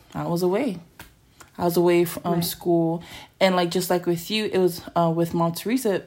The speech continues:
Speaker 1: it's making that decision. Like, okay, will, will I be a daughter this season?
Speaker 2: Mm-hmm.
Speaker 1: Will I be, you know,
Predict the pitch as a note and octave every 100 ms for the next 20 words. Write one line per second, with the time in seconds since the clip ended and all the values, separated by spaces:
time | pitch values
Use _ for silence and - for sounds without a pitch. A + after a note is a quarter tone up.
0 | - F3+ F3+ - - - - - A3 B3+
1 | B3 A3 A3 F3 - E3 D3 C3 - -
2 | _ _ _ - - F3 - F3 D#3+ F3+
3 | E3+ - - - - G3 G#3 G3 F#3+ G3
4 | E3+ E3+ E3 D#3+ E3+ E3+ - - E3+ E3
5 | - E3 D#3+ D#3+ F3+ G3+ G3 F3+ F#3 F3
6 | F3 E3 F3+ F3+ F3 E3+ - - _ F3+
7 | F3 D#3 D3+ D3